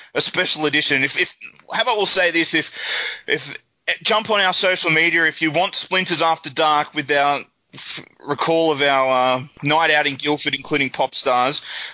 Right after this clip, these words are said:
We'll see if we can bring you that in, in the next couple of weeks. But, uh, get on social media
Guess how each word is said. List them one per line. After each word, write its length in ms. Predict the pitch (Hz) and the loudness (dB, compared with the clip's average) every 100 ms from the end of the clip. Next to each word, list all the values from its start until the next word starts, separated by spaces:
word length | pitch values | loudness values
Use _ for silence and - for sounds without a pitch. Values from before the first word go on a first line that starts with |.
| - | -4
We'll 80 | 139 | 0
see 160 | - 170 | 2 2
if 100 | 160 | 2
we 80 | |
can 140 | 147 143 | 0 0
bring 320 | 147 143 139 | 0 0 0
you 100 | 135 | 0
that 280 | 127 135 113 | 2 0 2
in, 100 | 139 | 2
in 280 | 139 135 143 | 2 2 2
the 80 | 139 | 2
next 240 | 139 - | 2 0
couple 300 | - 160 131 | -2 -4 -2
of 60 | 123 | 0
weeks. 300 | 120 107 - | 2 0 -2
But, 260 | 135 123 | -2 0
uh, 120 | 135 127 | 0 2
get 180 | 175 | 0
on 160 | 190 175 | 0 0
social 380 | - 170 160 151 | 0 0 0 2
media 500 | 139 151 139 139 | 2 2 2 2